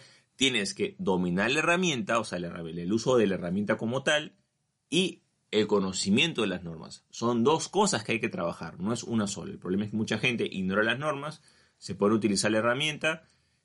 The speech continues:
y de repente choca con algunas normas, recibe una sanción y ya no hay nada que hacer. Y ese es el gran problema que hay, porque lamentablemente, en el caso de las plataformas publicitarias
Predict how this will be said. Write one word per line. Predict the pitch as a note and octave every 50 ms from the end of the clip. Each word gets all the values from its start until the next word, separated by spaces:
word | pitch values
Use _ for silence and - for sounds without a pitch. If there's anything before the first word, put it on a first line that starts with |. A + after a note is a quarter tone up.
| _ _ _ _
y | - C3 C3+ C3
de | A#2+ G#2+
repente | G2+ G#2 G#2 - B2+ B2 A#2 G#2 G#2 F#2 E2+ - _ _ _ _ _ _ _ - - - _ _
choca | - - C3 C3 C3 A#2+
con | G#2+ G#2 G2
algunas | G2 G2+ A2 B2 B2+ B2+
normas, | C#3 D3+ D3+ D#3+ D3+ D3 E3 E3+ - - - -
recibe | - G#2 G2 - - B2
una | B2+ C3+
sanción | B2 A#2+ A2+ A2+ - - E3+ F#3+ F3+ -
y | - G#2+
ya | G#2+
no | G#2+
hay | G#2+ G#2
nada | G2 G2 F#2+ G2
que | G2 F2+
hacer. | - - - - _ _ _
Y | - - G2+
ese | G2+ C3 C3+
es | C#3
el | C3+
gran | B2+ C3 C#3 C3 C3
problema | C3 C3 C3+ C3 C3 C3+
que | B2+ - C#3+
hay, | B2+ A#2+ B2 B2 - _ _ _ _ _ _ _ _ _ -
porque | - G#2 F#2+ - G2+
lamentablemente, | G2 F2+ F2 E2+ E2+ - A2 A#2+ B2+ C3 C3+ B2+ A#2+ G#2+ G#2 A#2 A#2 - -
en | F#2+
el | F2 F2
caso | - G#2 - - B2
de |
las | A#2
plataformas | - G2 F#2+ - F#2 - G2+ A2+ A2
publicitarias | A2 - A#2 A#2 A2+ A2+ - C3 B2 A2 A#2 B2 - - _